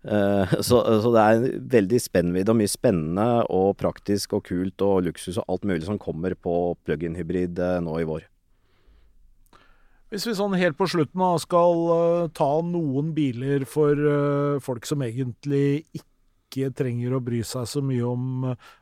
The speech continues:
Speaker 2: hva det koster, og ikke hvor innmari praktisk det er. Eh, er det noe godbiter på gang?
Speaker 1: Ja, hvis du ikke trenger å tenke på pengene, så har Mercedes vist en bil som heter Mercedes A M G G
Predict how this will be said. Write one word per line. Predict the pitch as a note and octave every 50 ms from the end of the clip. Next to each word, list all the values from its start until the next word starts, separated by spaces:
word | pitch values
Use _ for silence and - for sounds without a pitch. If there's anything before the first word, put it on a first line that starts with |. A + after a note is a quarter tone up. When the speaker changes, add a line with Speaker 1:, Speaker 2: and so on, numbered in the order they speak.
| _ -
Speaker 2:
hva | B2+ B2 B2
det | C#3+ D#3
koster, | - - D#3 - - - _ - F#3+ G3 F#3+ G#3
og | F#3 E3+ D3 D3+ - -
ikke | - - - _ - C#3 C3
hvor | B2+ C#3 C#3+ D3 D3+ D3 D3 D3 D3+ -
innmari | - C#3+ C3 A#2+ A2 A2+ B2 C#3+ -
praktisk | - - C#3+ A#2+ - - - - - D#3+ D3+ - - - -
det | F3+ F#3+ G3+ G3+
er. | G3+ F#3+
Eh, | F#3+ F#3 F3+ F3+ F3+ E3+ C#3
er | C#3
det | C#3 D3+
noe | D#3+ D#3+ D#3+ D#3+ D#3+ D#3+
godbiter | D3+ D3 D3 A#2+ B2+ A#2+ - C3+
på | C3 C#3 D#3
gang? | F#3+ A#3+ D#4 _ _ _ _ _ _ _ _ _ _ _ _ _ _ _ _ _ _ _ _ _ _ _ _ -
Speaker 1:
Ja, | - F#2+
hvis | A#2 A2+
du | - - - _
ikke | - D#3+ - - - C#3+
trenger | - C3 G#2+ G2 G#2+ A2+
å | C#3+ C#3
tenke | C3+ G2+ E2 - -
på | A#2+ B2+
pengene, | - C3 G#2 D#2 D2 F2 A#2 D3 E3 D#3 - - _ _ _ - - _ - - - - -
så | - - - C3+ B2+ A2
har | G#2+ F#2 G2+ A2+ A#2+
Mercedes | B2 C3 A#2 - - F#2+ F2+ F2 A2 B2+ B2+ - G2
vist | F#2 F#2+ G#2 B2+ C3 - - - _ - - - - - - -
en | A2 G#2+ G#2+
bil | F#2+ G2 G2 F#2+
som | - B2+ A#2+
heter | G#2 E2+ F#2
Mercedes | G#2 A2+ - - G2 G2+ A2 G2+ G2+
A | D2+ F2+ G2
M | G#2 G#2+
G | F#2 G2 G2+ G#2
G | A#2 A#2 A#2 A2 G2+ E2